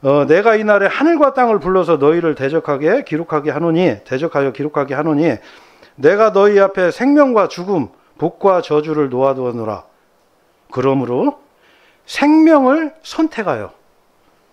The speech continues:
너와 너의 씨 모두가 살 수 있게 하라. 이게 바로 하나님의 은혜예요, 은혜. 하나님의 은혜는 우리가 선택하면 되는 거예요. 어떤 특별한 능력이 필요한 게 아니에요. 우리가 정말 하나님 앞에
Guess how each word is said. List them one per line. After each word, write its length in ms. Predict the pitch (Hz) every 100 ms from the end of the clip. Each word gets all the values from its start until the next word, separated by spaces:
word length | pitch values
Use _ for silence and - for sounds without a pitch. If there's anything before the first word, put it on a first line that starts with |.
| -
너와 460 | 135 143 160 143 131
너의 260 | 143 135
씨 180 | - 120
모두가 420 | 117 120 117 110
살 240 | - - 208
수 160 | -
있게 200 | 160 -
하라. 240 | 90 92 - _ _ _ _ _ _ _ -
이게 240 | 147 170
바로 400 | 147 135 196 196 _ _ _ -
하나님의 600 | - 196 202 165 131 107
은혜예요, 420 | 110 117 110 95
은혜. 260 | 104 101 95 113 _ _ _ _ _ _ _ _ _ -
하나님의 420 | 269 320 320 254
은혜는 440 | 208 220 220 262 156
우리가 260 | 220 254 240
선택하면 560 | - 403 381 302 226
되는 240 | 151 139 131
거예요. 260 | 107 101 - _ _ _ _ _ _ _ _
어떤 420 | 226 - 339 311
특별한 540 | - - - 370 330 226
능력이 380 | 196 269 277 226
필요한 320 | - 196 175
게 80 | 151
아니에요. 320 | 107 104 92 _ _ _ _ _ 233
우리가 260 | 311 294
정말 320 | - 269 277
하나님 360 | 214 277 269 240
앞에 360 | 208 233 208